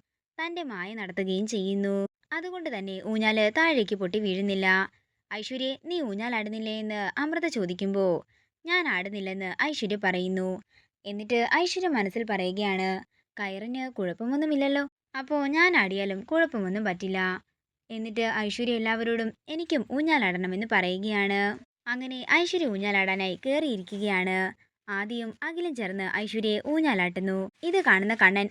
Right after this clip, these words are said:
ഐശ്വര്യക്കിട്ടൊരു പണി കൊടുക്കുകയാണ്. പെട്ടെന്ന് ഊഞ്ഞാലിന്റെ കയറ് പൊട്ടി ഐശ്വര്യ നിലത്തേക്ക് വീഴുന്നു.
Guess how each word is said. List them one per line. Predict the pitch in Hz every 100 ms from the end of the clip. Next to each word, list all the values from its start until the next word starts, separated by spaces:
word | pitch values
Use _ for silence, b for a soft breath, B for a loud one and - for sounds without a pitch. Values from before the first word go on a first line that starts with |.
| -
ഐശ്വര്യക്കിട്ടൊരു | 359 349 247 214 180 202
പണി | 220 185
കൊടുക്കുകയാണ്. | 214 202 185 202 214 196 196 196 196 b b _ 214
പെട്ടെന്ന് | 208 233 240 226 269
ഊഞ്ഞാലിന്റെ | 339 359 359 349
കയറ് | 320 214 185
പൊട്ടി | 208 196 202 190
ഐശ്വര്യ | 190 202 233 220 208 -
നിലത്തേക്ക് | 330 339 196 185
വീഴുന്നു. | 196 196 190 196